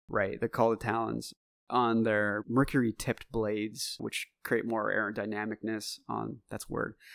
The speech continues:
um, <laughs> on their, on their throwing blades, they have a symbol of an owl. So it's even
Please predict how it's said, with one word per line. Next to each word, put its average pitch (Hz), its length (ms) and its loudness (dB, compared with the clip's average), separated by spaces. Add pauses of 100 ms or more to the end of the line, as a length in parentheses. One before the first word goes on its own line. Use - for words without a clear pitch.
(300)
um, 110 320 2 (220)
<laughs> 98 240 -8
on 143 140 10
their, 123 220 8
on 117 140 4
their 120 100 8
throwing 127 320 4
blades, 107 360 2
they 120 100 2
have 117 180 4
a 110 60 -6
symbol 107 360 0
of 104 60 -4
an 107 120 -4
owl. 113 280 -2
So - 160 -2
it's 104 160 -2
even 110 340 -2